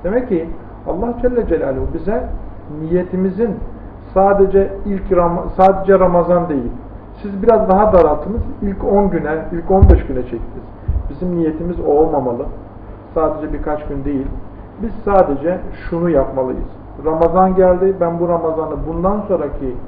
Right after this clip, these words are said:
ömrü hayatım için bir fırsat bileceğim. Bundan sonra iyi bir mümin olacağım.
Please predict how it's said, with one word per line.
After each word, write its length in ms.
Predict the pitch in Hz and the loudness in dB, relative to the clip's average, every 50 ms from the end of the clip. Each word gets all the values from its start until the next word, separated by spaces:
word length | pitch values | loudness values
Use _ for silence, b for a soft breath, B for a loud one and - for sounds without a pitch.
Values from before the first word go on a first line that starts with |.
| B B B B B - - - | B B B B B -12 -4 -2
ömrü 260 | 180 185 190 185 180 | 0 0 2 2 2
hayatım 560 | 170 156 160 165 165 165 170 165 165 220 226 | 2 2 4 4 6 6 6 4 2 -2 -4
için 260 | 185 - - 170 151 143 | -6 -6 -6 -8 -8 -6
bir 120 | 156 151 | -6 -6
fırsat 500 | - - 143 127 - - 143 135 - - | -4 -4 -6 -6 -4 -2 -2 -2 -4 -6
bileceğim. 360 | 139 - - - - - - - - - - - - - - - - - - - - - - - - - - - - | -8 -10 -10 -10 -12 -14 -16 -16 -18 -18 -18 -18 -18 -18 -18 -18 -18 -18 -18 -18 -18 -18 -18 -18 -18 -18 -16 -12 -10
Bundan 220 | 175 170 180 180 170 | -4 0 0 0 2
sonra 300 | 175 165 160 170 175 - - - 180 | 2 2 2 2 0 -2 -4 -6 -4
iyi 200 | 175 170 170 160 | -4 -2 -2 -2
bir 80 | 160 | -4
mümin 360 | 151 143 139 131 - 151 151 139 | -4 -4 -6 -6 -6 -6 -4 -4
olacağım. 440 | 131 120 117 - - - - - | -4 -4 -4 -6 -8 -10 -12 -14